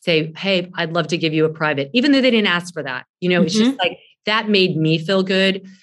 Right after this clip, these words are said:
Speaker 1: So not that it's transactional, but energetically, I felt I wasn't just taking, taking, right?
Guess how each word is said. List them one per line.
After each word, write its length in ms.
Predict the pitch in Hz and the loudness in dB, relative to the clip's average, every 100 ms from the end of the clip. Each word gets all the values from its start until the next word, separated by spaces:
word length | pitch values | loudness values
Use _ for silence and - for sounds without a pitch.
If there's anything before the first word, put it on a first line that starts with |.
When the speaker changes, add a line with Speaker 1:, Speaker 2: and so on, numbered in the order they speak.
| _ | _
Speaker 1:
So 520 | - 214 185 185 185 - | -4 0 2 0 -4 -4
not 260 | 208 240 | -2 0
that 100 | 240 | -2
it's 120 | 240 - | -4 -2
transactional, 880 | 208 180 160 151 170 - 208 202 160 | -2 0 0 -2 -2 -6 -4 -4 -4
but 180 | 180 180 | -6 -2
energetically, 800 | 185 190 180 175 156 165 170 160 | 0 2 2 0 -2 -2 -2 -2
I 380 | 160 156 156 156 _ _ _ | -2 -2 -2 -8 _ _ _
felt 200 | 175 170 | -4 -2
I 80 | 175 | 0
wasn't 280 | 170 165 160 | 0 2 0
just 200 | 160 156 | -2 -4
taking, 360 | 160 156 156 139 | -4 -2 -2 -4
taking, 420 | 135 127 120 131 | -4 -6 -8 -4
right? 300 | 143 143 | -4 -4